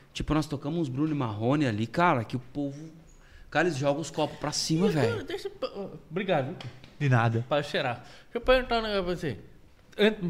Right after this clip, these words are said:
Speaker 2: de te interromper, né? Mas é que eu sou assim.
Speaker 1: Cara,
Speaker 2: é,
Speaker 1: po-,
Speaker 2: é meu
Speaker 1: é,
Speaker 2: jeito, cara.
Speaker 1: nós tamo em casa, vai.
Speaker 2: É difícil mesmo, cara, tá? Bruno, né? Bruno Marrone, o Marrone também canta.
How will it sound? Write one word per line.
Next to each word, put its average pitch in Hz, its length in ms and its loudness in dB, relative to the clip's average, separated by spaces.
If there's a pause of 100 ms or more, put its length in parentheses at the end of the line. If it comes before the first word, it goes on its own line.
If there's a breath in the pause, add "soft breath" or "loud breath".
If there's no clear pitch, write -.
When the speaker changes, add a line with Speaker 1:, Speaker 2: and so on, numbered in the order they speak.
(160)
Speaker 2:
de 139 200 2
te 151 120 4
interromper, 143 540 0
né? 143 160 -2
Mas 190 160 -8
é 190 40 -8
que 190 120 -14
eu 220 160 -8
sou 381 160 -2
assim. - 200 -2
Speaker 1:
Cara, 247 200 12
Speaker 2:
é, - 80 8
Speaker 1:
po-, 202 100 8
Speaker 2:
é 160 120 8
meu 151 100 8
Speaker 1:
é, - 20 2
Speaker 2:
jeito, 208 300 8
cara. - 100 -4
Speaker 1:
nós 151 160 4
tamo 233 220 8
em - 20 4
casa, 135 380 2
vai. 143 200 2 (140)
Speaker 2:
É 262 100 12
difícil 285 460 2
mesmo, 208 160 0
cara, - 180 -4
tá? 170 340 2 (680 loud breath)
Bruno, 165 420 2
né? 127 260 -8 (260)
Bruno 233 200 2
Marrone, 240 360 4
o 392 40 -6
Marrone 453 280 4
também 254 240 2
canta. 185 440 2